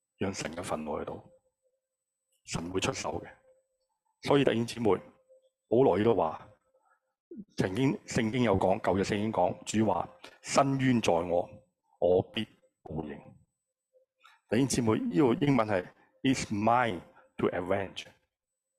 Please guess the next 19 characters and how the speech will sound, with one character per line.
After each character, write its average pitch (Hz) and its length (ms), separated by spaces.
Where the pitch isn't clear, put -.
神 - 200
話： 104 360
「It's 131 280
mine。」 110 540
報 110 140
復 95 220
係 90 200
我 80 300
嘅， - 60
係 95 260
我 92 140
嘅 85 120
權， - 260
落 - 180
於， - 200
唔 - 880
係 80 180
你 73 160
嘅。 - 120